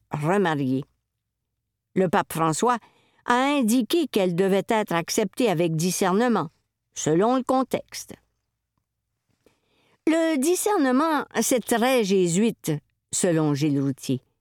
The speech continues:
C'est un renversement de situation. Le pape ne nous dit pas « Je vais vous enseigner ». Il nous demande de faire preuve de discernement pour chaque situation.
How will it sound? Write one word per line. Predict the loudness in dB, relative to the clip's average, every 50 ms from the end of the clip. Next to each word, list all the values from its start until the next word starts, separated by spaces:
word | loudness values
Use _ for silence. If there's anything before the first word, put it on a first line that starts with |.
| _ _ _ _ _ _ _ _ -20 -20 -10 _
C'est | -4 0 0 0 0 0
un | 0 0 2 2 2
renversement | 0 0 0 0 -2 -2 0 0 0 2 0 0 0
de | 0 -2
situation. | -2 -2 -4 -4 0 0 2 2 2 0 0 -2 -2 -2 -2 -4 _ _ _ _ _ _ _ _ _ _ _
Le | -4 -2 -2
pape | 0 0 0 0 0 -2
ne | -2 0 2
nous | 2 2 2 0
dit | 0 -2 -2
pas « | -2 0 0 0 0 -2 -2 -6 _ _ _ _ _ _ _ _ _ _
Je | 0 2 2 2
vais | 2 2 0 0 0
vous | 0 0 0 0 0
enseigner ». | 0 0 0 0 0 2 2 2 0 -2 -4 -6 _ _ _ _ _ _ _ _ _ _ _ _ _
Il | 0 2 2
nous | 2 2 2
demande | 2 2 2 2 2 2 0 0 0 0
de | 0 -2
faire | -2 -2 -4 -4 -4
preuve | _ -2 0 0 0 0 0 -2
de | 0 0 -2
discernement | -2 -2 -2 -2 -2 -2 -2 -2 -2 0 0 0 0 0 0 0 0 -2 -4 -8 _ _ _ _ _ _
pour | -4 -4 -2 -4
chaque | -4 -2 0 0 2 0 0 -2 -4
situation. | -4 -4 -4 -2 -2 0 0 0 -2 -2 -4 -4 -6